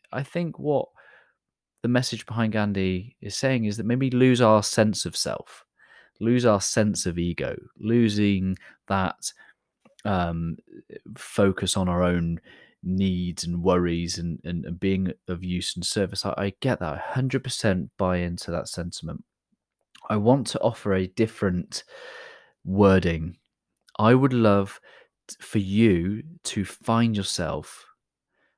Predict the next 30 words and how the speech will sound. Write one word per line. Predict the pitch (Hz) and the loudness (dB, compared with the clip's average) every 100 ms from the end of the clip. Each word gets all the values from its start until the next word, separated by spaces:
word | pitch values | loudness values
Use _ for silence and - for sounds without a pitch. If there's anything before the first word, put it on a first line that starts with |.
| - | -8
by | 95 92 | -4 -4
being | 101 95 92 90 - 98 - | 0 0 0 -2 -8 -12 -4
devoted | 107 95 92 98 104 101 - - - - - _ _ _ _ _ _ _ _ _ _ - | 0 0 0 4 6 6 0 -6 -8 -10 -16 _ _ _ _ _ _ _ _ _ _ -12
to | - | -8
the | 92 | -6
service | 90 - 90 85 - - - _ _ _ _ | -4 -2 -2 -2 -4 -6 -10 _ _ _ _
of | 87 80 _ 85 | -6 -6 _ -8
others, | 78 64 - - | -6 -8 -8 -6
by | 95 98 92 | -2 -2 0
being | 101 110 107 | 2 4 2
devoted | 101 95 92 98 95 - 90 82 | 2 0 4 4 4 2 -4 -2
in | 85 | -4
the | 85 | -2
service | - 90 87 85 - | -2 -2 -2 -4 -6
of | - 87 | -8 -6
others. | 82 78 76 | -6 -6 -10
Devoted | - 98 101 113 117 - 120 117 - - - | -6 -4 4 4 4 2 2 2 -8 -20 -12
is | 92 95 | -10 -6
a | |
word | 90 95 107 107 95 | -6 0 4 4 2
of | |
the | 95 | -4
heart. | - - 120 120 123 - - - - - - | -10 0 4 4 4 0 -16 -20 -20 -10 -2
It | 107 | 0
is | 104 98 95 87 - | 2 2 0 -2 -6
doing | - 113 113 | 2 6 6
what | 110 - | 4 0
you | 98 | -4
love. | 98 104 110 110 | 0 4 4 2
It's | 71 | -6